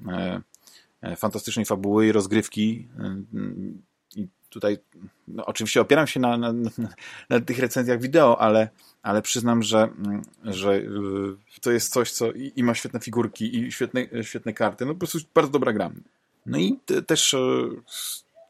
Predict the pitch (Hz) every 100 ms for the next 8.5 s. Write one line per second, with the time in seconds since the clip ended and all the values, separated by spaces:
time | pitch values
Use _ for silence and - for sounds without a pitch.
0 | - - 107 139 139 127 123 110 - 104
1 | 104 110 104 101 104 98 _ _ _ _
2 | _ - 95 92 - 95 - 95 - 90
3 | 107 - 147 117 87 - - _ - 104
4 | 123 117 127 135 117 117 117 - 117 -
5 | 107 131 123 135 - 123 139 147 135 113
6 | 85 - 101 90 - 95 95 101 95 95
7 | 95 98 127 - _ - - _ - -
8 | 127 - _ - 110